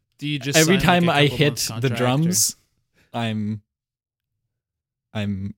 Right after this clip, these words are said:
Speaker 2: you know, I, th-, they're getting ready to kick me out, basically. No.
Speaker 1: So
Speaker 2: <laughs>
Speaker 1: is it, is it the kind of thing where they say, like, you, you can hit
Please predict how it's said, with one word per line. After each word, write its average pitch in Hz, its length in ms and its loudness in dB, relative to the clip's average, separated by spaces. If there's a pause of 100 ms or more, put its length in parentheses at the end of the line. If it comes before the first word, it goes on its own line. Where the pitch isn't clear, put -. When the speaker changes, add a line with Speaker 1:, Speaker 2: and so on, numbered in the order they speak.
(140)
Speaker 2:
you 110 120 -4
know, 98 260 -6
I, - 120 -16 (300)
th-, - 140 -16 (100)
they're 104 180 -6
getting 101 300 -8
ready 95 220 -8
to 104 100 -12 (240)
kick - 220 -10
me - 120 -16
out, - 120 -18
basically. - 520 -18
No. - 100 -18
Speaker 1:
So 170 220 0
Speaker 2:
<laughs> - 120 -6
Speaker 1:
is 190 160 4
it, - 180 2
is - 180 2
it - 80 4
the - 100 0
kind 196 160 0
of 180 100 -4
thing 170 380 -4
where 139 240 -4
they 135 160 -6
say, 131 220 -6
like, 123 280 -10 (320)
you, 143 340 -2 (100)
you 139 200 -8
can 139 220 -8
hit 156 360 -4